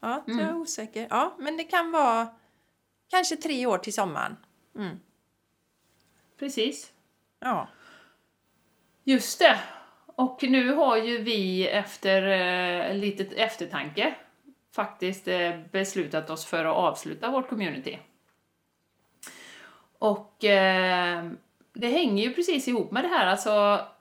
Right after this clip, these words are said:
Speaker 2: energin, det, dels är det ju på kvällstid. Eh, ytterligare en grej på kvällstid. Och, eh,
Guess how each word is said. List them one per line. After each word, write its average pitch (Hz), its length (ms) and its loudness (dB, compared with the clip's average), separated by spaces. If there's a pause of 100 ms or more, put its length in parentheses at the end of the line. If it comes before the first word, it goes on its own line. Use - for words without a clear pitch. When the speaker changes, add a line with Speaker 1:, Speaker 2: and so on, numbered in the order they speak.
(1120)
Speaker 2:
energin, 240 600 -2
det, 233 80 2
dels 247 400 0
är 233 80 0
det 226 60 0
ju 220 120 2
på 214 140 -8
kvällstid. 214 600 -4 (600)
Eh, 202 580 -2
ytterligare 190 320 -2
en 208 60 -2
grej 208 140 -2
på 208 100 -8
kvällstid. 208 600 -2 (400)
Och, 220 420 -2
eh, 196 460 6